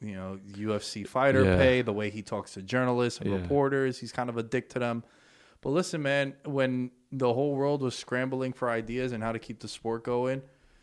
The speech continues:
Speaker 1: you know, they were, they were testing athletes a lot. I was talking to Jared, and he's like, "Bro, yeah, I got tested, like, twelve times before my fight," you know, and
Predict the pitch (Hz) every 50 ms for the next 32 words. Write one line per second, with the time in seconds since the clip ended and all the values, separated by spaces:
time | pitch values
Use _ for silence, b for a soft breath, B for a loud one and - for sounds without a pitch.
0 | b b b b b b b _ _ - 113 113 110 113 123 127 123 113 110 104
1 | 104 104 101 101 98 - 117 110 101 101 98 - - - 135 131 127 - - 147
2 | 135 127 127 131 - - 127 120 - 135 120 123 127 139 123 107 104 101 - -
3 | 117 107 107 110 107 101 95 104 104 101 104 110 117 120 110 98 98 95 92 98
4 | 95 90 98 110 104 92 90 95 104 104 92 101 - b b b b b _ _
5 | - 107 104 113 107 - - 120 - - 104 92 90 92 - - - 113 110 107
6 | - - - 113 117 127 120 101 98 98 92 - - 98 92 92 92 92 - -
7 | 95 92 95 92 - _ - 104 101 95 95 98 107 113 104 101 95 98